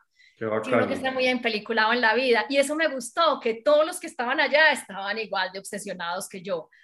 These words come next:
Speaker 2: Eso había abogados, había arquitectos, había traductores, había psicoanalistas, eso había de todo, de todo. Entonces éramos un grupo tan
Speaker 1: Vení,
Speaker 2: diverso y eso
Speaker 1: un-,
Speaker 2: enriquece
Speaker 1: sa-,
Speaker 2: como mucho la
Speaker 1: sácame de una
Speaker 2: charla.
Speaker 1: ignorancia.
Speaker 2: Sí.
Speaker 1: Sácame de una ignorancia.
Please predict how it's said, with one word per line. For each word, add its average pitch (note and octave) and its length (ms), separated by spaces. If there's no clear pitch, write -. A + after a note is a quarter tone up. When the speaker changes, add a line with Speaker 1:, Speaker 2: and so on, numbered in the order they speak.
Speaker 2:
Eso A#3 200
había A3+ 840
abogados, G3 800
había G#3 200
arquitectos, G3+ 680
había G3 240
traductores, G3 680
había G3+ 180
psicoanalistas, F#3+ 880
eso G3 160
había C#4 280
de A3+ 240
todo, D#3 320
de A3 340
todo. G#3 220
Entonces G#3+ 200
éramos C#4 220
un A#3 160
grupo C#4 280
tan G#3+ 220
Speaker 1:
Vení, D3+ 180
Speaker 2:
diverso A#3 500
y - 80
eso F3 100
Speaker 1:
un-, - 80
Speaker 2:
enriquece - 460
Speaker 1:
sa-, A#3+ 100
Speaker 2:
como B3 140
mucho - 120
la D3+ 40
Speaker 1:
sácame E3 360
de G3 60
una G3 140
Speaker 2:
charla. G3+ 80
Speaker 1:
ignorancia. D#3 880
Speaker 2:
Sí. F#3 340
Speaker 1:
Sácame C#3+ 360
de D#3+ 80
una D#3+ 160
ignorancia. B2 600